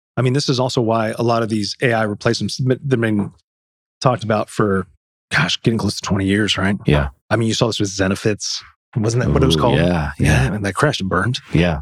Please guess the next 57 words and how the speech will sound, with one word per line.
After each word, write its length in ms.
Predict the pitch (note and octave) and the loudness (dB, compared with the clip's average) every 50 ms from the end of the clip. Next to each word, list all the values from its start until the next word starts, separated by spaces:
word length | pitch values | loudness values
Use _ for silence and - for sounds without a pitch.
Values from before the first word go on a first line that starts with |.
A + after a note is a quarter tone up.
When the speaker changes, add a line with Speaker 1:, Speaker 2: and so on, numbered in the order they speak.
| - _ _ _ - | -8 _ _ _ -4
Speaker 1:
Can't 160 | - A#2+ A#2+ | -2 -2 0
keep 120 | - B2+ A#2+ | 2 2 0
up 140 | A#2+ A2 | 0 -2
with 60 | - - | -4 -4
compliance. 600 | - F#2+ - G2+ A2 C#3 C#3 A2+ - - - - _ - | -4 -2 -2 0 0 0 0 0 -2 -6 -8 -10 _ -2
Speaker 2:
That's 220 | - - C#3 - - | 0 0 0 0 0
bad 220 | - - - - | 0 0 0 2
Speaker 1:
A 40 | - | 2
I 40 | A2+ | 4
Speaker 2:
company. 180 | A#2+ C3 C#3 C3 | 4 4 4 4
Speaker 1:
doesn't 140 | A2 G2+ G2+ | 2 0 -2
respect 320 | G#2+ - - - G#2+ - | -2 -2 0 -2 0 0
regulations. 600 | - G2 F#2 F#2+ G2 G2 G2 - C#3+ C3 - - - - _ _ _ _ _ _ | 0 -2 0 0 -2 -2 -2 -2 -2 -4 -4 -6 -10 -12 _ _ _ _ _ _
Speaker 2:
I 80 | - - | 0 2
went 140 | G#2 G2+ - | 2 2 2
to 80 | - | 0
a 20 | - | 0
health 240 | - E2+ D#2+ - - | 0 0 -2 -2 -2
conference. 580 | - D#2 D2 C#2+ - C2 B1+ - - - - _ _ _ _ _ _ _ _ _ _ _ | 0 0 0 0 -2 -2 -4 -4 -6 -8 -10 _ _ _ _ _ _ _ _ _ _ _
My 60 | - - - | -10 -6 -2
cousin 300 | - - G2+ F#2 F#2 D#2 | 0 0 0 0 0 0
was 120 | C#2+ - | -2 -2
speaking 340 | - - - - - - C2 | -2 -2 -2 0 0 0 0
there. 180 | B1+ B1+ B1 B1+ | 0 -2 -4 -2
He 160 | - - E3 E3+ | 0 0 0 2
listened 300 | - G#2+ G#2 - - C2 | 2 0 0 0 -2 -4
to 60 | A#2 | -2
this 120 | A#2 - - | -4 -4 -4
podcast 380 | - - - - - - - | -2 -2 -2 0 0 -2 0
before. 320 | - - - - C2+ A#1+ - | 0 -2 0 2 0 0 0
This 160 | - - - | -4 -6 -6
is 80 | - - | -6 -4
for 140 | - - C2 | -2 -2 0
you. 280 | C2+ D2 D2 C2+ C2+ - _ _ _ _ _ _ _ _ _ _ _ _ _ _ - | 2 2 0 0 -4 -8 _ _ _ _ _ _ _ _ _ _ _ _ _ _ -2
And 300 | F2+ E2 C#2 C2+ C2 C#2+ - | -2 0 0 0 0 0 0
they 260 | F2 F#2+ F#2 E2 D#2 | 0 2 2 0 -2
were 140 | D2+ - - | -2 -4 -4
<laughs> 40 | - | -2
not, 240 | - - - - - | -2 -2 -2 0 0
not 280 | E2+ F#2+ F#2+ G2 - F#2+ | -2 0 0 0 0 0
one 220 | E2 E2+ E2+ F2 | 0 0 0 -2
person 300 | - E2 D2+ - - C2+ | -2 -2 -2 -2 -2 -2
there 160 | C#2+ C#2+ C#2 | 0 0 0
was 120 | C2 B1 B1+ | 0 0 -2
a 60 | C2 | -2
fan 220 | - - B1 A#1 | -2 0 -2 -2
of 60 | A1+ | 0
Zenefits. 540 | A1+ B1 B1 A#1+ - - - - - - - | 0 0 0 0 -2 -4 -8 -8 -8 -6 -4
Speaker 1:
Well, 320 | - D3 C#3+ C3 A2 G2 G2 | 0 2 2 2 0 -2 -4
of 120 | F#2 - | -6 -6
course. 440 | - - B2+ G#2+ F2+ F2+ - - - | -2 0 0 0 0 -4 -4 0 0
Speaker 2:
Yeah. 280 | D#2+ E2 F2+ D#2+ C#2 - _ - | 2 2 2 0 -4 -6 _ -4
And 100 | D#2+ D#2 | -4 -2
they 60 | D#2 | -2
shouldn't 240 | - - F#2+ G2 F2+ | -2 0 0 0 0
have 60 | D2 | 0
been. 180 | B1 - A#1 A1+ | -2 -2 -4 -4